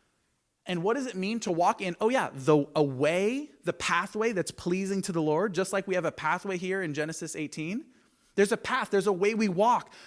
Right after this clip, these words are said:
there's a way we live that's pleasing to Yahweh. And this is how we do it. So we do it, number one, by bearing fruit in every good work and increasing in the knowledge of God.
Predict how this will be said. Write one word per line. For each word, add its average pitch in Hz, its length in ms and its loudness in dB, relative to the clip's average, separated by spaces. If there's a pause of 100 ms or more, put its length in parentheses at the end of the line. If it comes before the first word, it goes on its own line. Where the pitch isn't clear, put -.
there's 170 160 2
a 190 40 4
way 196 200 6
we 214 140 4
live 180 400 2
that's 175 160 0
pleasing 202 760 -2
to 180 120 -6
Yahweh. 180 500 -4 (1300)
And 156 120 -6
this 175 140 -6
is 196 100 -10
how 190 140 -4
we 185 100 -2
do 214 160 -4
it. - 160 -8 (680)
So 175 140 2
we 165 100 4
do 214 160 4
it, 196 180 4 (400)
number 139 140 2
one, 175 360 0 (760)
by 151 140 6
bearing 170 400 0
fruit 185 320 -2
in 139 100 -4
every 139 240 -2
good 190 140 -2
work 131 240 -2
and 143 80 -2
increasing 151 680 -4
in 127 140 -4
the 127 80 -2
knowledge 107 400 -4
of 104 100 -14
God. 78 360 -12